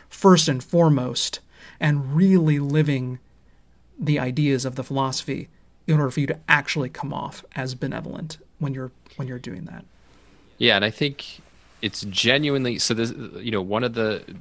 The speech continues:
Speaker 2: one of the things I'm encouraging is, like, when you're communicating and persuading, the, the mindset is, "How do I help this person?" And that's why I don't like the language of, like,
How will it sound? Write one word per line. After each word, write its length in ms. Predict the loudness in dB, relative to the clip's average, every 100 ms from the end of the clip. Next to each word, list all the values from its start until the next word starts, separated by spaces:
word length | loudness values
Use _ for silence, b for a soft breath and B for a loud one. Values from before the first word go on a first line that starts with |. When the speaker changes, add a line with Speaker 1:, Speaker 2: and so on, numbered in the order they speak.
| -20 _ -18 -18 -18 _ -20 b b b _
Speaker 2:
one 200 | 0 0
of 80 | 0
the 100 | -4
things 320 | -2 -2 0
I'm 140 | -2 -2
encouraging 760 | -2 2 4 2 -2 -6 -8
is, 280 | -10 -10 -6
like, 300 | -6 -6 -12 b b b
when 180 | -2 0
you're 120 | 0
communicating 600 | -2 0 0 2 0 -2
and 100 | -4
persuading, 640 | -6 -6 -2 0 0 -2
the, 280 | -2 -2 -4 -6
the 140 | -4
mindset 580 | 0 2 2 0 -2 0
is, 260 | 0 -4 -6 b b _
"How 200 | -4 0
do 140 | 2 4
I 340 | 2 0 -6 -12 _
help 380 | -6 0 0 0
this 200 | -4 -4
person?" 560 | -6 -6 -6 -8 -10 -12 b b b
And 320 | 0 0 -4 -6 0
that's 220 | 2 4
why 120 | 2
I 40 |
don't 240 | 4 2 2
like 220 | -2 -2
the 80 | -2
language 400 | 0 2 0 -2
of, 120 | -4
like, 240 | -4 -4